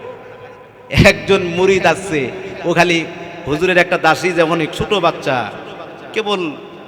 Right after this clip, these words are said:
মনে করো উঠতি বয়স হয়েছে, খালি ওই দিক তাকায় থাকে। এখন পীর সাহেব চিনতে পারছে যে এই বেড়ার চোখ পাগল হয়ে গেছে ওই বেডির দিকে। তখন ওই বেডি পায়খানা করাইছে, ও ওই কি বলেন, একটা গোটা খেলে দেয়,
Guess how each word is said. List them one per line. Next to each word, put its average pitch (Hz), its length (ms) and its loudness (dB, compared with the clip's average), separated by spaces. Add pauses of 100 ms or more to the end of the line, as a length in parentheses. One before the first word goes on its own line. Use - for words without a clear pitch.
(140)
মনে 180 200 -2
করো 165 160 -2
উঠতি 165 240 -2
বয়স 151 260 4
হয়েছে, 135 340 -2
খালি 190 180 4
ওই 196 120 6
দিক 175 180 0
তাকায় 143 260 2
থাকে। 120 240 -6 (840)
এখন 165 420 -2 (460)
পীর 226 140 -2
সাহেব 240 340 4
চিনতে 214 240 0
পারছে 196 280 2
যে 180 240 2
এই 190 100 4
বেড়ার 170 460 6 (220)
চোখ 165 160 2 (160)
পাগল 151 220 2
হয়ে 147 180 4
গেছে 127 440 -4
ওই 226 160 2
বেডির 190 280 4
দিকে। 131 240 -4 (520)
তখন 165 260 0
ওই 160 140 2
বেডি 160 280 2 (120)
পায়খানা 156 400 2
করাইছে, 139 360 -2 (880)
ও 147 100 0 (360)
ওই 151 400 0
কি 170 100 -8
বলেন, 170 200 -4
একটা 160 180 -6
গোটা 156 240 -4
খেলে 156 280 -2
দেয়, 170 220 0